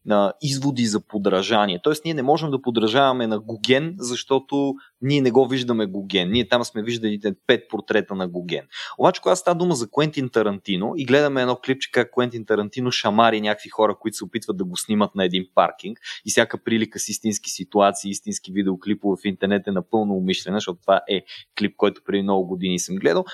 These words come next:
това много повече би могло да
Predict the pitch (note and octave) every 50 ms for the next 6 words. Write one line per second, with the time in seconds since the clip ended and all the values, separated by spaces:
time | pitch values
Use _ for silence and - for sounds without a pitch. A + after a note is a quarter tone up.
0 | - - _ _ - - G#3+ - - - _ _ _ B2 B2+ C#3+ E3+ F3+ F#3+ E3+
1 | - D#3+ D#3+ F#3 F#3+ F#3 - D3 A#2+ B2+ C3 C3 B2 A2+ A2 A#2 C3 C3+ C3 B2
2 | C3 C3+ C3+